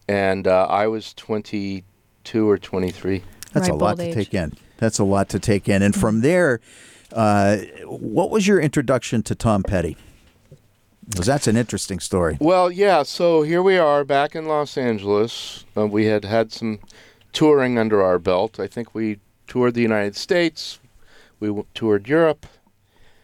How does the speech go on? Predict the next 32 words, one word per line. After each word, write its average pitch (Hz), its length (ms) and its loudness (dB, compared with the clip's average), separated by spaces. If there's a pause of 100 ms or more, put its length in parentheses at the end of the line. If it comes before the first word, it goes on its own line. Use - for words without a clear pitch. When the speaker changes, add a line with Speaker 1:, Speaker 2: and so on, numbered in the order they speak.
(220)
Speaker 1:
came 110 220 -6
back 107 180 2
to - 60 -20
the 120 60 -10
United 101 260 -4
States, 160 440 0
and 107 220 -6
it - 60 -10
was 101 120 -12
time 107 360 -2
to 110 100 -10
go 104 220 2
do 104 240 0
our 98 200 2
second 160 480 -2
album. 80 460 -4 (1300)
Um, 101 480 0
and 113 200 0
so 123 200 0
we, 123 140 4
we, 117 500 2 (360)
uh, 104 220 4
relocated 131 720 0
to 120 100 2
Los 110 320 0
Angeles, 95 560 -4
and 101 160 0
we 104 100 2
did, 110 340 0 (640)
we 120 180 2
were, 110 300 4
um, 101 400 -2